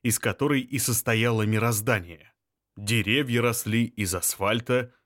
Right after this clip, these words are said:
деревья росли из земли. Деревья пробивали себе дорогу к небу сквозь здания и крыши, к небу, которое представляло собой бесконечные барханы песка,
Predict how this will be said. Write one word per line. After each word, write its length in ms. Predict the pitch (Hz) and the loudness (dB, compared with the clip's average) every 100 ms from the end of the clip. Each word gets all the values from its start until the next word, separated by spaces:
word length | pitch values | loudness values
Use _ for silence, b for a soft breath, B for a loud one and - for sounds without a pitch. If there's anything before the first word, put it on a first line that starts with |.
| _ - | _ -12
деревья 640 | 101 110 90 98 110 117 | -2 -2 0 -2 0 0
росли 400 | 120 113 107 110 | 0 -2 0 -2
из 300 | 127 123 113 | -2 -2 -2
земли. 580 | 104 117 135 131 87 - _ - | 0 0 2 0 -2 -8 _ -6
Деревья 640 | 110 120 156 220 170 185 | 0 2 2 2 0 0
пробивали 560 | 180 165 160 190 175 | 0 0 2 2 2
себе 300 | 135 156 151 | 0 0 0
дорогу 420 | 151 156 196 165 - | 2 2 2 0 -2
к 100 | 135 | 0
небу 360 | 160 180 160 | 0 0 0
сквозь 400 | - - 123 156 | -2 0 2 2
здания 640 | 110 110 160 156 151 151 143 | 0 0 0 2 2 2 0
и 180 | 143 | -2
крыши, 560 | 120 151 160 107 - 85 _ - | -2 0 0 0 -4 -10 _ -4
к 140 | 120 | 0
небу, 460 | 117 185 160 147 120 | 2 2 2 0 0
которое 440 | 139 156 151 147 | 0 2 2 2
представляло 760 | 127 135 - - 143 165 180 147 | 2 -2 -2 0 0 2 0 2
собой 380 | 156 156 165 123 | 0 2 2 2
бесконечные 1040 | 151 214 - 185 170 175 131 - 135 131 | 0 0 0 0 0 0 0 0 0 0
барханы 680 | 110 123 123 - 135 120 110 | 0 0 -2 -2 0 2 0
песка, 640 | 113 - - 101 90 | 0 -2 0 0 0